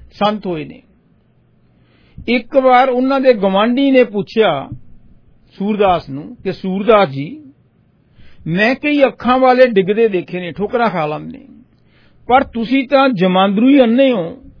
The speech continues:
ਕਦੇ ਠੋਕਰ ਨਹੀਂ ਖਾਂਦੇ, ਕਦੇ ਡਿੱਗੇ ਨਹੀਂ, ਇਹਦਾ ਕੀ ਕਾਰਨ ਹੈ?"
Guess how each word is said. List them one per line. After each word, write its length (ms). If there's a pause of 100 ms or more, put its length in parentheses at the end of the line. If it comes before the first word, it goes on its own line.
(380)
ਕਦੇ 240
ਠੋਕਰ 400
ਨਹੀਂ 180
ਖਾਂਦੇ, 340
ਕਦੇ 260
ਡਿੱਗੇ 400
ਨਹੀਂ, 200 (380)
ਇਹਦਾ 180
ਕੀ 260
ਕਾਰਨ 380
ਹੈ?" 140